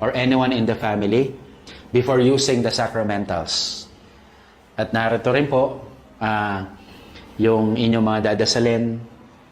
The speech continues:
ah, cleansing prayer, no? Protection prayer, and of course, Saint Michael prayer para po pagsasa-, pagsasagawa ninyo ng inyong deliverance session.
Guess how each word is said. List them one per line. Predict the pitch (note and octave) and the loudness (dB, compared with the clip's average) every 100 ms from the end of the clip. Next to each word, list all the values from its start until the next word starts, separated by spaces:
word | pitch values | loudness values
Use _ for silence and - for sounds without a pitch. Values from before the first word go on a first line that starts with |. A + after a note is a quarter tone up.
| - - - | -20 -10 -4
ah, | G2 F#2+ F2 | 0 0 -2
cleansing | A#2+ A2+ A2 B2 A#2 | 0 0 0 0 0
prayer, | B2 B2 A#2+ A#2+ | 2 4 4 0
no? | A#2+ A2+ A#2 - - - - - | -2 -2 -4 -8 -20 -20 -20 -4
Protection | A#2 A2+ A2 - A2 | -2 -2 -2 0 0
prayer, | A#2 A#2 A2+ A2+ A2+ - | 2 2 2 0 -6 -6
and | G#2+ | -6
of | G2+ | -2
course, | A2+ A2 | -2 0
Saint | A#2+ A2 G#2 | 0 0 0
Michael | G#2+ G#2+ A2 | -2 0 -2
prayer | - A2+ G2 G2 F#2+ - - - - - | 0 0 2 -2 -6 -16 -20 -20 -20 -6
para | G#2+ G#2+ | -2 -2
po | G#2 A2 G#2+ G#2+ - - - - - | -2 0 0 -2 -8 -20 -20 -20 -4
pagsasa-, | A2+ - G#2+ B2+ - | -4 -2 -4 -4 -4
pagsasagawa | G#2+ - A#2+ A#2 A2 G#2+ G#2+ | -4 -2 -4 -2 0 0 0
ninyo | G#2+ G2+ F#2+ F#2+ - - - | 0 -2 -2 -6 -12 -18 -6
ng | A2 G#2 | -4 -2
inyong | G#2 G#2 | 0 0
deliverance | G#2 G2+ G2+ G2 F#2 F2+ F2+ - - - - - | 0 0 0 0 -2 -4 -4 -6 -8 -18 -20 -20
session. | - - - - - | -8 -6 -4 -6 -6